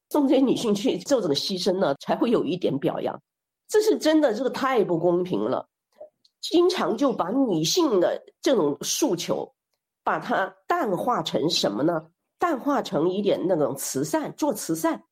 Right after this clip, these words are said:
女性主义必须得包装在慈善，行慈善的这个行为当中，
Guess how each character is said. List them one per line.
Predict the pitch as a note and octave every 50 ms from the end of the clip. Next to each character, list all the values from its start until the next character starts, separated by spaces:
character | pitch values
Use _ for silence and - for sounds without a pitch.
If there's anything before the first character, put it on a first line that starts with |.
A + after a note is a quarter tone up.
| _ _ _ _ _ _ _ _ _ _
女 | - C#4 C#4+ B3+ A3
性 | A3 - G#4 F#4 E4 D#4+
主 | - G#3+ G3
义 | A#3+ D4 C4
必 | G3+ - C4+
须 | - E4+ D4+
得 | B3+ E3 - -
包 | - B3 B3+ C4 C#4+
装 | C#4+ C#4 B3+ B3 B3+
在 | C4 C4 G3 F3
慈 | - - - - E3+ A3 C#4
善， | C#4 - G4 F#4+ E4 - - -
行 | A3 G#3 - A3 G3 A#3 C#4+
慈 | D4 - - - G#3 A#3+
善 | C4+ - A4 G#4 G4 A#3
的 | E3+ D#3+ D#3
这 | D#3+ A#3 F#3
个 | D#3 D#3 C#3+ C#3
行 | - - C#3+ D#3 B3+
为 | B3+ D3+ C#3
当 | C#3 E3+ D#3 D#3 E3+
中， | - D3 C#3 C#3+